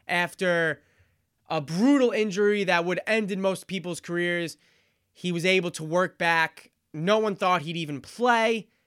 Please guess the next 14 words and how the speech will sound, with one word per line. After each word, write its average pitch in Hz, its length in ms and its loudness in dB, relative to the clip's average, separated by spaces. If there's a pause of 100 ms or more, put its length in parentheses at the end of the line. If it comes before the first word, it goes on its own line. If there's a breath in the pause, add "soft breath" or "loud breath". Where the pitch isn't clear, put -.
(240)
and 165 560 -2
he 190 260 -4
ends 185 160 0
up 180 120 -2
playing, 175 680 -2 (200)
you 156 120 -8
know, 139 240 -4
I 147 80 -6
think 143 220 -8
ten 196 240 -4
plus - 280 -6
games 214 360 -4
it - 100 -12
was 110 460 -14